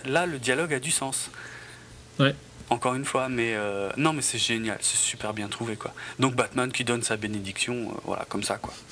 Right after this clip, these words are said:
Speaker 1: Genre, il mérite, donc voilà, c'est bon. Bon, c'est p-, presque un peu sexiste pour le coup, mais bon.
Speaker 2: <laughs> Oui, il donne sa femme.
Speaker 1: Ouais. Mais d'un autre côté,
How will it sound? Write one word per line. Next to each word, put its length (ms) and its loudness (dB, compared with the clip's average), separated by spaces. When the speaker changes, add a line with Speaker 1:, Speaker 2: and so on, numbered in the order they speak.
Speaker 1:
Genre, 280 2
il 120 4
mérite, 480 4
donc 180 0
voilà, 180 2
c'est 80 0
bon. 80 -4
Bon, 80 6
c'est 160 6
p-, 120 -6
presque 380 4
un 60 4
peu 160 0
sexiste 480 0
pour 140 2
le 80 0
coup, 200 0
mais 160 2
bon. 140 0
Speaker 2:
<laughs> 100 6
Oui, 100 12
il 180 4
donne 400 10
sa 160 8
femme. 260 8
Speaker 1:
Ouais. 180 6
Mais 80 8
d'un 160 2
autre 140 0
côté, 340 6